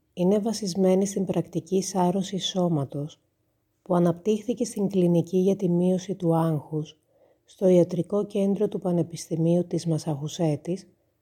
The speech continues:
από τον καθηγητή Τζον Κάμπατ-Ζιν. Η συστηματική επανάληψη αυτής της πρακτικής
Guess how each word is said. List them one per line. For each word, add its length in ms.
από 220
τον 180
καθηγητή 640
Τζον 360
Κάμπατ-Ζιν. 840
Η 80
συστηματική 680
επανάληψη 840
αυτής 280
της 180
πρακτικής 880